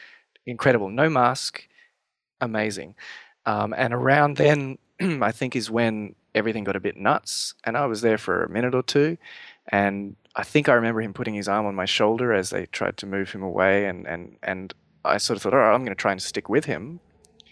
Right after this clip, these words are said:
And then that's when everything went nuts. And then we ended up on the staircase there. And I was right there. And that's where they had to figure out, "What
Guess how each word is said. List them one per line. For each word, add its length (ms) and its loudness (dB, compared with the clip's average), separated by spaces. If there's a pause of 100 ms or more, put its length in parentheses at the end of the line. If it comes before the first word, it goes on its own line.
(760)
And 240 -2
then 720 0
that's 240 0
when 100 0
everything 280 -2
went 180 -4
nuts. 300 -4
And 80 -8
then 100 -2
we 100 2
ended 200 0
up 200 2
on 100 -4
the 60 -6
staircase 640 0
there. 340 -4 (640)
And 220 0
I 100 6
was 200 0
right 240 4
there. 280 2
And 220 -6
that's 300 2
where 80 6
they 100 4
had 140 -4
to 80 -8
figure 260 -2
out, 160 2
"What 300 -4